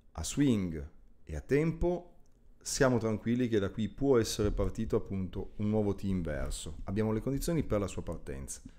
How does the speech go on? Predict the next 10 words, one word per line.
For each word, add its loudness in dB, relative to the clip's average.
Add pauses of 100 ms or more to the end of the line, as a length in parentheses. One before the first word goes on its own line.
(880)
A -6
questo 8
punto 4
poi 4
iniziamo 2
a -4
fare -2
le 0
varie -2 (280)
riflessioni. -4